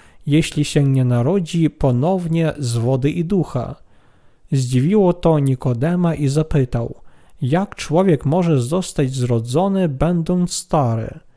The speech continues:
Ewangelia Świętego Jana, rozdział trzeci, werset czwarty. Jezus odpowiedział:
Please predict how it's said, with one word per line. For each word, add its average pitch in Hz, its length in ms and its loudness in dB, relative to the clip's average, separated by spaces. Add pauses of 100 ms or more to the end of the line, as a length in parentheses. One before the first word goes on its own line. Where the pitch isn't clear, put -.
(360)
Ewangelia 135 580 2
Świętego 127 500 -2
Jana, 170 360 0
rozdział 131 460 0
trzeci, 185 480 -6
werset 127 420 -4
czwarty. - 680 -8 (600)
Jezus 185 420 0
odpowiedział: 120 840 0